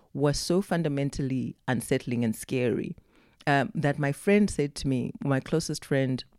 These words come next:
at the time, said to me, "Either postpone or cancel this wedding." That was the right advice. But I thought, "But everything is paid for, and I'm engaged, and I'm about to be a married woman. Do I want to give it up, all of it up, for this one incident?"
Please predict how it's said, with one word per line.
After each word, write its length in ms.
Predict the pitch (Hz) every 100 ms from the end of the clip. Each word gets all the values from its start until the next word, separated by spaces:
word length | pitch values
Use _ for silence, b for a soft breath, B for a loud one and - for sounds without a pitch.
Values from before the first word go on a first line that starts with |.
| - -
at 160 | 113
the 80 | -
time, 360 | - 135 123 127 b b
said 240 | - 165 160
to 120 | -
me, 280 | 151 143 139 _ _ _ _ _ _ _
"Either 240 | 175 185 208
postpone 500 | - 147 - 147 147
or 100 | -
cancel 400 | - 127 123 123
this 220 | 123 -
wedding." 280 | - 120 135 -
That 140 | 190
was 120 | 233 -
the 100 | 156
right 200 | 135 135
advice. 440 | 131 - - - b b b
But 160 | 147 147 -
I 120 | 170
thought, 320 | - 190 170 b -
"But 180 | 160 165 -
everything 440 | 190 208 196 175
is 100 | 165
paid 280 | - 160 156
for, 300 | - - 143 b b
and 140 | 170
I'm 140 | 170 165
engaged, 360 | 160 156 156
and 100 | 139
I'm 80 | 151
about 320 | 135 135 147 -
to 80 |
be 120 | 156 139
a 40 |
married 380 | 131 135 143 127
woman. 300 | 131 131 131 b -
Do 80 | 156
I 40 |
want 140 | 170
to 60 | 190
give 160 | 170 160
it 60 |
up, 220 | 151 - - - -
all 200 | 170 175
of 140 | 160
it 120 | 143 -
up, 220 | 147 -
for 440 | - 135 135 127 - _
this 380 | 123 135 - - _ _ -
one 640 | 123 120 127 135 131 131 - _
incident?" 580 | 147 135 147 - - -